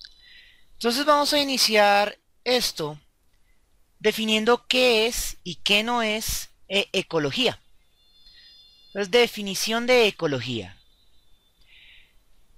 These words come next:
La ecología en la actualidad se define como el estudio de las interacciones de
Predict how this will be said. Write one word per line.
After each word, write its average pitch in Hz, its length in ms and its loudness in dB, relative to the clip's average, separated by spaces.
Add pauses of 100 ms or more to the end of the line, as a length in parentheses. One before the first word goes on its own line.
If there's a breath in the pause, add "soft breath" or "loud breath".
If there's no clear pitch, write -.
(840)
La 226 240 2
ecología 302 760 0
en 262 160 -4
la 226 120 6
actualidad 180 520 -2
se - 220 -4
define 196 600 -4 (540)
como 214 280 -2
el 196 60 -2
estudio 262 600 -2
de 294 100 -2
las 277 260 0
interacciones 185 1300 -2 (560 soft breath)
de 185 580 0